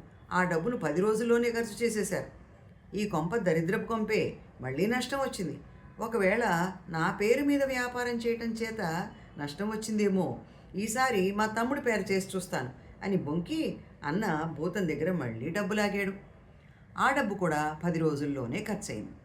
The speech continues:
"ఈ చిన్న చిన్న మొత్తాలు కాదు, ఏకంగా భూతం దగ్గర పెద్ద మొత్తం పుచ్చుకోవాలి" అన్నాడు అన్న తమ్ముడితో. వాళ్ళు మళ్ళీ భూతం ఉన్న కొట్టు ప్రవేశించి, "వ్యాపారం అచ్చి రావటం లేదు, పొలం కొని వ్యవసాయం చేసి చూడాలనుంది,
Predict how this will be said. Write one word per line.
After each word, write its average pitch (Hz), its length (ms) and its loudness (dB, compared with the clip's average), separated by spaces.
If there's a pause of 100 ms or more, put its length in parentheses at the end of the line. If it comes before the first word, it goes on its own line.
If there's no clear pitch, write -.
(760)
"ఈ 302 60 4 (120)
చిన్న 170 120 2
చిన్న 269 300 0
మొత్తాలు 220 400 0
కాదు, 147 420 -2
ఏకంగా 160 1000 -2
భూతం 180 320 0
దగ్గర 165 220 0
పెద్ద 160 420 -4
మొత్తం 233 340 -2
పుచ్చుకోవాలి" 196 520 -2 (380)
అన్నాడు 156 400 -2 (100)
అన్న 143 320 -4 (180)
తమ్ముడితో. 117 420 -4 (720)
వాళ్ళు 185 560 2 (120)
మళ్ళీ 196 360 0
భూతం 214 380 0
ఉన్న 180 140 2
కొట్టు 165 260 -4
ప్రవేశించి, 160 840 -4 (340)
"వ్యాపారం 180 500 2
అచ్చి 190 240 0
రావటం 170 300 2
లేదు, 135 320 -2 (420)
పొలం 196 260 -2
కొని 214 240 2
వ్యవసాయం 190 600 0
చేసి 175 300 -2
చూడాలనుంది, 147 500 -2